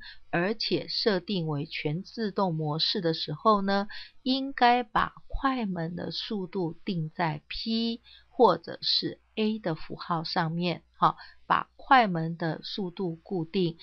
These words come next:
然后呢，快门速度固定了以后，哈，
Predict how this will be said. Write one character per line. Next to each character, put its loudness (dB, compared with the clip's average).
然 4
后 6
呢， 4
快 8
门 2
速 -2
度 -2
固 -4
定 -4
了 -8
以 -12
后， 2
哈， 0